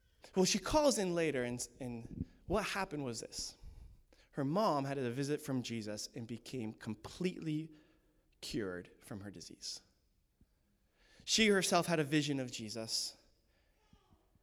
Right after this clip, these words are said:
and she gave Jesus a week, and Jesus showed up,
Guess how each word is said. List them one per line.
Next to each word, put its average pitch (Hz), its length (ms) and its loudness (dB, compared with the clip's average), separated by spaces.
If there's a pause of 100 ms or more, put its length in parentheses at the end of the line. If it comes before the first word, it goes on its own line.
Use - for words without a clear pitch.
(560)
and 160 100 4
she - 140 4
gave 214 240 4
Jesus 175 340 0
a 175 60 2
week, 143 260 0
and 120 320 -6
Jesus 139 300 -2
showed 131 360 2
up, - 240 -8